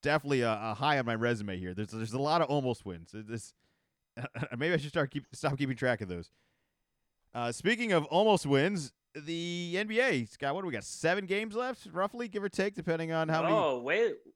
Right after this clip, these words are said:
Speaker 2: way less.
Speaker 1: Or seven days left.
Speaker 2: Yeah, it's like three games left.
Speaker 1: Three games, seven days. Uh, I, I wrote this down. I just read the numbers wrong.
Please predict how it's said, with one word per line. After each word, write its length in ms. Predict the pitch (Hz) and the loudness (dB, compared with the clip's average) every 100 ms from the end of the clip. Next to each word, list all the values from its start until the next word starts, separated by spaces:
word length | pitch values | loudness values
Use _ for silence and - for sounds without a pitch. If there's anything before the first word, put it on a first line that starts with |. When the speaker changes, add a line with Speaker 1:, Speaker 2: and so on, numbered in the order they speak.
| _ | _
Speaker 2:
way 180 | 135 226 | -2 -2
less. 540 | 175 101 - - - _ 135 | -2 -6 -12 -20 -20 _ -4
Speaker 1:
Or 100 | 143 | 2
seven 320 | 175 170 165 | 2 2 4
days 380 | 156 175 139 98 | 6 6 4 -2
left. 320 | 82 - _ _ _ _ _ _ _ | -12 -16 _ _ _ _ _ _ _
Speaker 2:
Yeah, 320 | 131 165 190 | -4 2 2
it's 140 | 139 131 | 2 0
like 200 | 139 - | -8 -8
three 260 | 147 202 | -4 -4
games 420 | 147 165 214 151 117 | 0 -2 0 -4 -8
left. 360 | 104 - _ - | -10 -12 _ -4
Speaker 1:
Three 200 | 160 208 | -4 0
games, 380 | 170 156 151 | 0 0 -2
seven 360 | - 156 147 143 | 0 0 2 2
days. 420 | 120 90 73 - _ _ - | 2 0 -6 -18 _ _ -16
Uh, 60 | 123 - - 117 _ _ | -14 -20 -20 -20 _ _
I, 120 | 123 120 - | -4 -4 0
I 100 | 139 | 4
wrote 240 | 143 214 196 | 6 6 4
this 100 | 156 | 2
down. 320 | 156 139 127 | 4 4 4
I 80 | 127 | 0
just 200 | 123 - - | -4 -18 -4
read 180 | 160 143 | -4 -2
the 60 | |
numbers 360 | 135 123 107 85 | -2 -2 -2 -8
wrong. 180 | 80 | -14